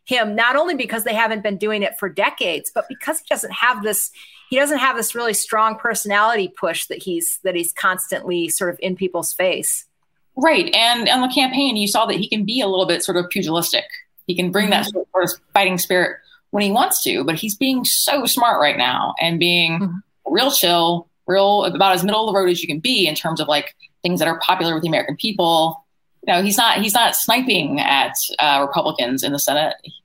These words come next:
Speaker 2: He could, but it's not gonna do any good. So I think he's playing really smart politics right now.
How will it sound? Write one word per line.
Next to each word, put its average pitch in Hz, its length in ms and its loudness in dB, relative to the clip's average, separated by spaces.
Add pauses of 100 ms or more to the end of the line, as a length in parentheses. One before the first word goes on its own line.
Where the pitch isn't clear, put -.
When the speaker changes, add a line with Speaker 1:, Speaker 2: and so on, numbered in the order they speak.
(140)
Speaker 2:
He 175 100 -6
could, 302 360 2
but 185 80 -2
it's - 100 -4
not 285 140 0
gonna 277 160 0
do 269 100 0
any 254 160 -2
good. 247 320 -2
So 151 540 2 (400)
I 170 80 2
think 214 160 0
he's 202 160 -2
playing 190 260 2
really 185 200 2
smart 196 220 -2
politics - 460 -2
right 139 160 0
now. 139 380 0